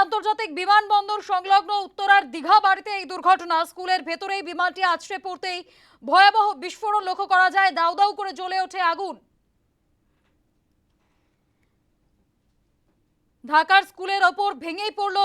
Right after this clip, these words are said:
বাংলাদেশের বায়ুসেনার বিমান এফ সেভেন। আহমেদাবাদের স্মৃতি উস্কে দিল বাংলাদেশের বিমান দুর্ঘটনা। ইতিমধ্যেই,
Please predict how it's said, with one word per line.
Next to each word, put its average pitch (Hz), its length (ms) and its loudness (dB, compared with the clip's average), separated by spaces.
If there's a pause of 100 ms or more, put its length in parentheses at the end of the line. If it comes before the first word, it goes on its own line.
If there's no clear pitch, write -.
(160)
বাংলাদেশের 381 560 0
বায়ুসেনার 359 560 -2
বিমান 339 380 -4 (500)
এফ - 200 2 (160)
সেভেন। 359 340 2 (680)
আহমেদাবাদের 392 600 2
স্মৃতি 403 400 -12
উস্কে 403 300 -10
দিল 339 180 -8 (720)
বাংলাদেশের 339 640 -4 (500)
বিমান 381 380 0
দুর্ঘটনা। 349 520 -4 (640)
ইতিমধ্যেই, 415 680 -6